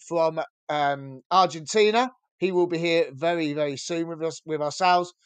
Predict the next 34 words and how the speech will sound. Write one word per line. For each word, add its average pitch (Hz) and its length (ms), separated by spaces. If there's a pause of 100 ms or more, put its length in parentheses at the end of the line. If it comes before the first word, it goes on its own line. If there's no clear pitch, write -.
(200)
We've 139 100
got 139 180
Victoria 196 480
coming 170 280
on 160 160
in 156 100
a 156 60
minute 156 320
and 139 100
also 139 500
Ashley 131 360
Monk. 135 260 (400)
Just 196 200
wanted 196 240
to 185 100
let 180 180
you 180 140
all 170 140
know, 165 280 (220)
thank 208 320
you 196 80
so 196 420
much 185 380
this 160 200
season. 160 460 (300)
It's 151 100
been 165 220
an 156 180 (100)
absolute, 165 760 (460)
oh, 143 300 (140)
peach 202 380 (100)
of 147 140
a 147 80
year. 156 380